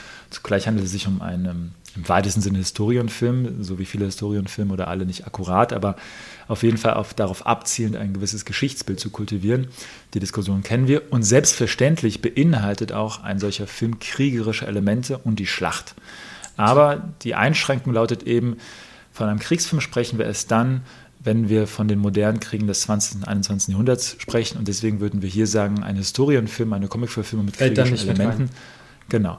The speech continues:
Speaker 1: Fällt damit nicht rein. Und, ähm, es, ich glaube, man merkt auch intuitiv, dass es sich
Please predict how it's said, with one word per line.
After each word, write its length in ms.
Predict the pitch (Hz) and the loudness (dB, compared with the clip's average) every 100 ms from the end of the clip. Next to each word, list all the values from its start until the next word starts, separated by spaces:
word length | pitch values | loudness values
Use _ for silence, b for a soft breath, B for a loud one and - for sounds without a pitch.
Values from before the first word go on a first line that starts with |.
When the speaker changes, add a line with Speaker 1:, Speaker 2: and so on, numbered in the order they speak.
| B | B
Speaker 1:
Fällt 260 | - 135 151 | 2 4 6
damit 200 | 139 131 | 4 4
nicht 200 | 120 - | -2 2
rein. 340 | 107 120 170 - | 4 4 2 0
Und, 420 | 131 123 120 - - | 2 2 2 -2 -4
ähm, 400 | 113 113 113 113 B B B B - | 0 0 0 -4 B B B B 0
es, 280 | - - - | 2 2 -2
ich 140 | - | 2
glaube, 340 | 151 196 - 185 | 6 6 4 0
man 280 | 143 135 | 2 4
merkt 260 | 131 175 175 | 4 4 4
auch 80 | 151 | 2
intuitiv, 640 | 165 151 127 - 196 208 | 0 0 -2 0 -2 0
dass 140 | 123 120 | -2 -2
es 100 | 110 | -2
sich 300 | 117 - | -2 -2